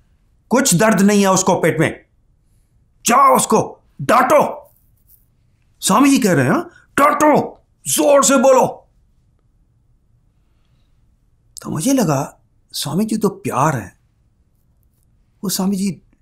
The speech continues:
डांटने के लिए कह रहे हैं। मैं उस दिनों में जब ऐसा कोई झूठ बोले मेरे से, ऐसा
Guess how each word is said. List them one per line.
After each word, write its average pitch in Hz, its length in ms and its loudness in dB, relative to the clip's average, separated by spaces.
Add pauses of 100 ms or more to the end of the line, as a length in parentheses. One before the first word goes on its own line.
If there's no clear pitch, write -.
डांटने 131 460 -4
के 202 100 -4
लिए 139 100 0
कह 117 180 -8
रहे 101 160 -10
हैं। 95 140 -16 (2250)
मैं 190 420 -2 (600)
उस 175 140 -2
दिनों 190 280 0
में 147 320 0 (460)
जब 156 360 -4
ऐसा 170 300 0
कोई 196 200 0
झूठ 220 440 2
बोले 156 320 0 (240)
मेरे 139 220 0
से, 147 300 -6 (1300)
ऐसा 196 520 0